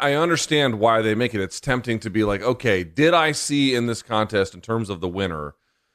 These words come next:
did I see someone that made me believe with this particular performance that they could defeat whoever the eventual winner on Saturday will be, either Robert Whitaker or Israel Adesanya, right? Do, did I see them beating the champion?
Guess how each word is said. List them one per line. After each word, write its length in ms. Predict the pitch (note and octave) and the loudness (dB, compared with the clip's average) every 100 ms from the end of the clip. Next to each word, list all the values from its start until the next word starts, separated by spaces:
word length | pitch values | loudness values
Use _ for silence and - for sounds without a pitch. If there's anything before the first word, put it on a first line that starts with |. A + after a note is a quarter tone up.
| _ | _
did 100 | B2+ | 2
I 120 | C3 A#2+ | 2 2
see 260 | - D3 | 0 -2
someone 480 | C3+ C3+ B2 A#2 A2+ | 0 0 2 2 4
that 240 | G#2+ G2+ | 2 0
made 260 | A2+ A#2 A#2+ | -2 0 2
me 100 | B2 | 0
believe 380 | G#2 A2+ A2+ F2+ | 0 0 0 -2
with 260 | A2 F2 | -4 -2
this 180 | G2+ A#2+ | 0 0
particular 420 | - G2+ A#2 G#2+ | -4 -10 -6 -4
performance 560 | G#2 G2 - A2+ G#2 F#2 | -6 -10 -4 -2 -2 -6
that 140 | F2+ | -8
they 120 | G#2 G2+ | -4 -2
could 180 | G#2 | -4
defeat 400 | F2+ F2 G2 F#2+ - _ _ _ _ | -10 -10 -8 -8 -12 _ _ _ _
whoever 240 | A#2+ A2+ | 2 2
the 80 | G2+ | 2
eventual 300 | G2 G2 G2 | -2 -2 -4
winner 240 | G2 F#2+ | -2 -4
on 100 | F2+ | -6
Saturday 340 | E2+ G#2 F2+ E2+ | -2 -2 -2 -4
will 100 | E2 | -8
be, 120 | E2 | -14
either 180 | E2+ E2+ | -14 -10
Robert 280 | F2 F2 F2 | -8 -8 -8
Whitaker 340 | E2+ - F2 | -10 -8 -8
or 200 | D2+ D#2+ | -8 -2
Israel 280 | - E2+ E2 | 0 0 -6
Adesanya, 600 | E2 D#2+ A2 G#2 F2 D2 | -8 -8 -4 -4 -4 -6
right? 200 | F2 G2 | -4 -2
Do, 140 | A2+ G2 | -2 -2
did 160 | A2+ | -2
I 60 | G#2 | -2
see 180 | - C3 | -2 0
them 180 | A#2+ | 0
beating 220 | A2 A2 G2+ | 0 -4 -6
the 80 | |
champion? 440 | F#2 A2 G#2 F2+ | -6 -6 -6 -8